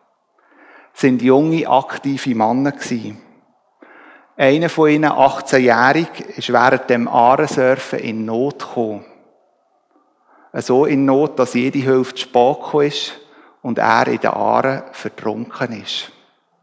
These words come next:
Der junge Mann ist ein Sohn vom F-M-G-Pfarrer von Thun, Steffisburg. Ein junger Mann, der voll im Leben gestanden ist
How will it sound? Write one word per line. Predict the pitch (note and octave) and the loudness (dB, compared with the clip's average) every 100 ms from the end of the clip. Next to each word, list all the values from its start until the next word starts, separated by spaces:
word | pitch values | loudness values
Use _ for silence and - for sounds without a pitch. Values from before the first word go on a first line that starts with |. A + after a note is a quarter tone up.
| _ _ _ _ _ _ _ _ _ _ _ _ _ _ | _ _ _ _ _ _ _ _ _ _ _ _ _ _
Der | B2 | 4
junge | C3 C#3+ E3 D3 | 4 4 4 4
Mann | C3+ C3+ D#3 E3 - - - - - | 6 6 4 2 -6 -18 -20 -20 -8
ist | C3 | -2
ein | B2 A#2 | -2 0
Sohn | - B2+ C#3 D#3+ F3 E3 - - | 2 4 4 2 -2 -6 -12 -20
vom | - - A#2+ A#2 | -10 -4 -4 0
F-M-G-Pfarrer | C3+ - D3 C#3 C3+ C#3 - - C3 C3 C#3 - - - _ | -2 0 -6 -2 -2 -4 -10 0 0 2 -2 -8 -18 -20 _
von | - A#2+ - | -12 -12 -6
Thun, | B2 B2+ C3 | -4 -2 -4
Steffisburg. | C#3 - A#2 A#2+ - B2+ - A#2+ A2 G#2+ - - - _ _ _ _ _ _ _ _ _ _ _ _ | -6 -2 -2 -2 -8 -12 -8 -6 -6 -10 -16 -20 -20 _ _ _ _ _ _ _ _ _ _ _ _
Ein | - A#2+ | -2 4
junger | B2+ D3+ C#3+ | 4 4 4
Mann, | B2+ B2+ D#3 E3 - - - | 4 6 4 2 -8 -16 -8
der | B2+ | -6
voll | A#2 B2 C3 D3 | 0 2 4 2
im | B2 | 2
Leben | A#2 C3 C#3 | 2 0 -2
gestanden | - - B2 B2+ C3+ B2+ | -8 -4 -4 -2 -4 -6
ist | G#2+ - - | -8 -12 -14